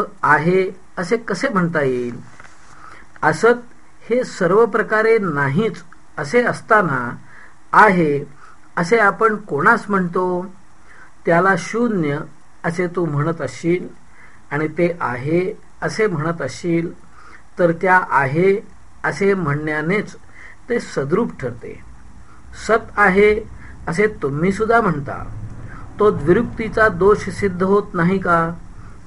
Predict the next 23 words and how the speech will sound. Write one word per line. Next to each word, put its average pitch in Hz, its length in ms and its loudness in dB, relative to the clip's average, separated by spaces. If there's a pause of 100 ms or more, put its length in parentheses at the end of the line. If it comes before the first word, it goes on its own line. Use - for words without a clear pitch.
(240)
असा 202 240 2
आक्षेप 196 360 0
घेशील, 170 680 0 (560)
तर 208 80 -4
त्याला 214 240 0
उत्तर 240 420 2
असे 156 520 0 (640)
की 233 100 -4
प्रेम 233 640 4 (360)
अगदी 180 360 0
दृढ 170 360 4
असेल, 196 760 2 (420)
तेव्हा 190 260 4
तेथे 196 420 0
द्विरुक्तीचा 180 840 -2
दोष 175 340 -2 (220)
क्षम्य 220 340 0
ठरतो. - 460 -10 (1200)
तेथे 202 340 6
द्विरुक्तीचा 190 800 0
आदरच 190 560 2
केला 147 300 4
जातो. 101 340 -10